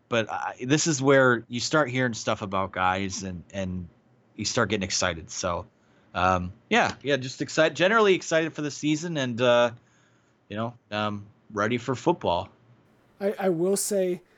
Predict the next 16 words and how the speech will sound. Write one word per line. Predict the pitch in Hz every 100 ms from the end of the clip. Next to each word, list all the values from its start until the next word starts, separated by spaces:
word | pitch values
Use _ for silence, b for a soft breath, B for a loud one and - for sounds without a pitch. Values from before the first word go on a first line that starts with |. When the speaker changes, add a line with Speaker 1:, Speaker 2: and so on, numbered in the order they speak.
| b b b _ -
Speaker 2:
this | 143
is | 156 143
the | 147 156
one | 165 170
thing | 190 185
I | 180
tell | - 202
people, | 180 165 151 160 160 _ _ _ _ _ _ - - _ -
a-, | 214 233
and | 214 214 214
you | 214 214
probably | 202 226 196 185
know | 190 202
this, | 175 175 - b b _ _
Dabo | 202 202 226
Swinney. | 220 - 165 143 135